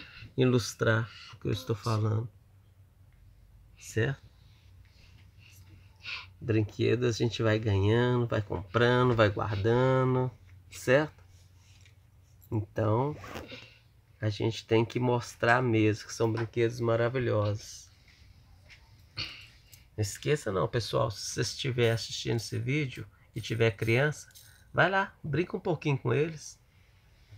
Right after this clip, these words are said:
Você vai ver que eles vão gostar, certo? Fica um abraço do Meta sessenta e nove Beer, desejando a todos vocês uma ótima noite.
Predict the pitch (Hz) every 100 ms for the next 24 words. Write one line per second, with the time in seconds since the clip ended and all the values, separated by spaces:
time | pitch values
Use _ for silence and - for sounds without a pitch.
0 | - - - - 120 120 117 120 120 120
1 | 123 127 143 - - 107 - - - -
2 | - - - - - 110 143 - - -
3 | - - - - - - - - 117 110
4 | 110 98 104 101 107 113 113 113 120 107
5 | 101 104 101 104 107 113 139 - - -
6 | - - - - 117 117 110 113 110 107
7 | 151 147 127 127 - - 110 131 - -
8 | - _ _ _ _ 127 117 117 139 143
9 | - 113 107 104 101 - -